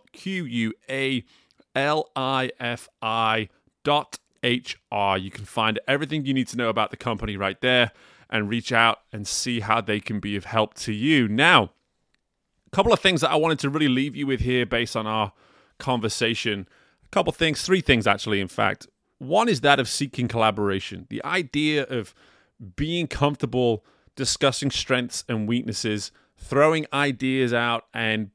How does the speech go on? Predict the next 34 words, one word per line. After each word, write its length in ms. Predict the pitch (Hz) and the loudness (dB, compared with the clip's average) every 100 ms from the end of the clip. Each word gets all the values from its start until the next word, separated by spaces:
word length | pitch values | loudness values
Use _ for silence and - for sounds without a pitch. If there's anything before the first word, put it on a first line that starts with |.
| _ | _
being 240 | - 151 165 | -2 0 0
with 120 | 160 | -2
people 240 | 160 139 | -2 0
that 140 | 123 120 | -2 -2
you 120 | 117 | -8
trust 600 | - - 131 120 - - - | -10 0 2 2 -2 -12 -8
and 140 | 117 | -4
that 120 | 113 | -4
you 120 | 117 | -6
respect 600 | 107 107 - 131 123 - - - - _ _ _ _ | -8 -8 -2 0 0 -2 -16 -16 -20 _ _ _ _
and 140 | 120 | -2
listening 440 | 117 135 - 151 135 | 0 0 0 0 0
to 120 | - | 0
their 240 | 120 117 117 | 2 4 4
insight 520 | 110 - 113 113 110 _ | -2 -4 0 0 -2 _
and 180 | - 117 | -8 -6
just 260 | 156 170 - | -4 -4 -4
throwing 560 | 113 123 151 160 147 107 _ _ | 0 2 2 2 -2 -4 _ _
thoughts 640 | - - 147 147 135 - - | -20 0 4 4 2 -4 -2
into 300 | 143 156 160 | 0 0 -2
the 80 | 139 | 0
universe 600 | 139 139 127 123 110 - - | 2 2 4 4 2 -2 -4
and 160 | 120 | -4
just 200 | 120 - | -4 -4
letting 260 | 113 120 147 | 0 0 2
them 140 | 147 | 0
sit 240 | 120 - 143 | 0 2 4
out 220 | 139 - | 4 4
there, 300 | 139 135 120 - _ _ | 4 4 2 -6 _ _
letting 240 | 110 131 | 0 0
people 280 | 127 139 123 | 0 -2 -2
take 240 | - 135 | 0 0
them 160 | - 123 | 2 0
in, 280 | 123 120 | 2 0